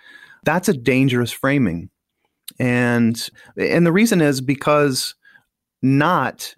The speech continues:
is not a particularly compelling decision option, <laughs> right? It, it's like, think of a, a corporation thinking, "Should we acquire this firm or not?" And the longer you think about it and the longer you ponder it and the more due diligence you do,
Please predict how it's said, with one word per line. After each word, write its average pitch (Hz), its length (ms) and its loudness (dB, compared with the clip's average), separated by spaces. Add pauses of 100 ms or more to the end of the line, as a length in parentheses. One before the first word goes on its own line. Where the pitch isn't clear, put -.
is 135 160 -4
not 147 180 -2
a 143 40 -2
particularly 127 520 -6
compelling 104 720 -8
decision 202 380 -8
option, - 460 -8
<laughs> - 80 -10
right? 143 320 -2
It, 127 180 -2
it's 117 180 -4
like, 135 140 0
think 156 180 -2
of 127 100 0
a, 117 180 2
a - 120 -4
corporation 117 600 0
thinking, 107 260 -2
"Should 113 180 -6
we 120 100 2
acquire 123 560 -2
this 104 180 -4
firm 92 580 -2
or 110 140 -2
not?" 98 440 -4 (560)
And 123 140 2
the 120 40 2
longer 170 340 4
you 160 120 2
think 175 240 -2
about 143 300 0
it 143 120 -2
and 110 120 -2
the 104 60 -2
longer 147 340 0
you 123 140 -2
ponder 151 440 0
it 143 80 2
and 110 100 -2
the 101 40 -2
more 131 220 0
due 123 160 -2
diligence 147 500 -2
you 135 80 -2
do, 135 380 0